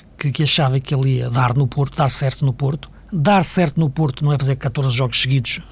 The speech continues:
ou jogar noventa minutos todos os jogos, mas é perceber uma coisa muito simples. Um jogador é o lado físico,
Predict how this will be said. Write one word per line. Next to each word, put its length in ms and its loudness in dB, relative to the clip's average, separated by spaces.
ou 120 -4
jogar 200 0
noventa 380 4
minutos 320 2
todos 220 -2
os 40 -2
jogos, 400 -4
mas 160 2
é 60 2
perceber 360 0
uma 120 2
coisa 260 2
muito 180 2
simples. 460 -2
Um 120 4
jogador 300 4
é 40 2
o 60 2
lado 220 0
físico, 500 -2